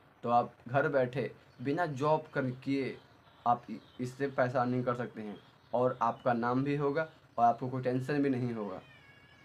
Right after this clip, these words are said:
तो guys, आपको video अच्छी लगी हो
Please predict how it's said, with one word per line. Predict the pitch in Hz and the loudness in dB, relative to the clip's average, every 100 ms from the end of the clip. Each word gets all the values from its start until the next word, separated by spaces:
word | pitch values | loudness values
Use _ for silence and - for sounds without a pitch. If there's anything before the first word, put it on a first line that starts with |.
| - | -8
तो | 117 | 4
guys, | 131 139 147 - - - _ - - - | 6 6 4 -8 -20 -20 _ -20 -14 -10
आपको | 117 120 | -8 -6
video | 117 123 127 | -4 0 0
अच्छी | 123 131 | -2 -2
लगी | 127 | -2
हो | 131 | -2